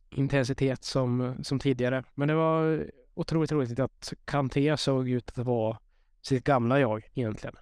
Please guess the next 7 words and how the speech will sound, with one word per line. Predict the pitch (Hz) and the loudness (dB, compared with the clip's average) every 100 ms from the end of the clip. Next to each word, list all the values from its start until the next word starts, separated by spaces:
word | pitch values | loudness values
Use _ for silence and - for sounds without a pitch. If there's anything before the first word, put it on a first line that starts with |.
| - | -8
Eh, | 139 127 120 - - - - _ _ _ _ _ _ - | -4 -2 -4 -6 -6 -10 -12 _ _ _ _ _ _ -6
och | 135 131 - _ - | -2 -2 -4 _ 0
väldigt | 147 127 - - | 2 2 0 -2
kvick | - 123 - | -2 -2 0
i | |
fötterna | 135 117 - 123 117 | -2 -2 -2 -4 -2
på | - 117 | -2 -4